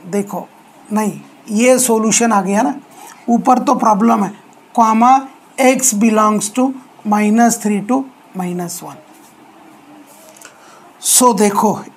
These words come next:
x equal to minus one plus root three, Root three का value एक से बड़ा है, ये आ गया positive।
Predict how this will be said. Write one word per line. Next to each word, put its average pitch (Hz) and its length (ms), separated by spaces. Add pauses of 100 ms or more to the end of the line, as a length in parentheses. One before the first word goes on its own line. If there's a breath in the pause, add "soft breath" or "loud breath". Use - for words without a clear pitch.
x 240 140
equal 247 520
to 247 240
minus 226 580
one 233 240
plus 233 400
root 226 280
three, 254 140 (1700 soft breath)
Root 240 320
three 233 140
का 247 140
value 240 320
एक 226 180
से 247 180
बड़ा 240 300
है, 240 180 (680)
ये 220 220
आ 233 160
गया 233 220
positive। 233 760